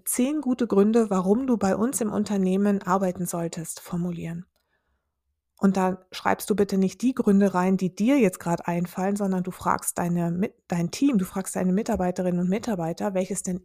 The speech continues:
ihre Gründe sind, warum sie jeden Montag und jeden Tag überhaupt zur Arbeit kommen und warum sie gerne bei dir arbeiten.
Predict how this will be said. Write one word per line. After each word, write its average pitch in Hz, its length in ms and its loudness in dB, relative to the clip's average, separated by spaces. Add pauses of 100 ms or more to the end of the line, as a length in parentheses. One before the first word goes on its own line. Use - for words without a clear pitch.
(120)
ihre 269 280 4
Gründe 180 360 -2
sind, 175 260 -6
warum 175 260 -4
sie 175 120 -6
jeden 170 360 -4 (280)
Montag 185 500 4
und 180 160 -4
jeden 185 240 4
Tag 185 260 0
überhaupt 175 360 -4
zur 180 100 -2
Arbeit 165 340 -2
kommen 175 220 -2
und 170 140 -4
warum 175 180 -2
sie 175 160 -8
gerne 170 300 -2
bei 165 100 -6
dir 170 220 -8
arbeiten. - 500 -14